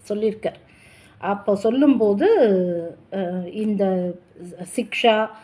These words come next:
ஆம், ஜோதிஷம், கல்பம், நிருத்தம், இதுல ஒண்ணு ஒண்ணுத்துலயும் ராமாயணத்துல எந்த எந்த இடத்துல இருக்கு அப்படின்னு அவர் விவரிச்சிருக்கார். ஆக அப்படி சொல்லும்போது இந்த மாதிரி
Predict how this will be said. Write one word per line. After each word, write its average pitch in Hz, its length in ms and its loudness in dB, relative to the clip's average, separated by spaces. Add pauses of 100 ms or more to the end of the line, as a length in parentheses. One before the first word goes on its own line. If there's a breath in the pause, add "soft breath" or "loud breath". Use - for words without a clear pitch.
(340 soft breath)
ஆம், 185 560 0
ஜோதிஷம், 220 600 2
கல்பம், 202 460 2
நிருத்தம், 190 480 0
இதுல 196 280 2
ஒண்ணு 233 380 4
ஒண்ணுத்துலயும் 294 420 2
ராமாயணத்துல 254 460 0
எந்த 208 360 2
எந்த 220 280 2
இடத்துல 202 280 -2
இருக்கு 190 400 -4
அப்படின்னு 196 300 -4
அவர் 185 280 -2
விவரிச்சிருக்கார். 202 600 -6 (500 soft breath)
ஆக 247 280 4
அப்படி 202 220 0
சொல்லும்போது 226 960 0
இந்த 226 300 0
மாதிரி 247 500 -2